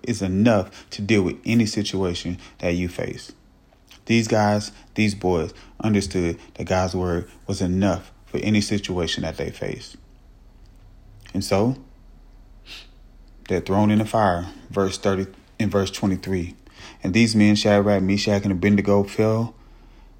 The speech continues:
down, bound into the midst of the burning fire. But guess what happened in verse twenty-two?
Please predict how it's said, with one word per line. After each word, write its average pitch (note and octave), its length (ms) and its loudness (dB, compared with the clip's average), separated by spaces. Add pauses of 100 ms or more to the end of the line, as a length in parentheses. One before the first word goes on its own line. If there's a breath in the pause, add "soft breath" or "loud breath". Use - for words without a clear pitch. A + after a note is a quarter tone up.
down, F#2+ 540 2
bound B2 420 4
into D3 240 4
the A#2 60 4
midst A#2 280 2
of - 80 0
the A2 60 0
burning G2+ 360 2
fire. F#2 420 -6 (2750 loud breath)
But G#2 140 2
guess C3 220 4
what C3+ 120 4
happened A#2+ 300 4
in A2 40 2
verse A2+ 200 2
twenty-two? A2 600 0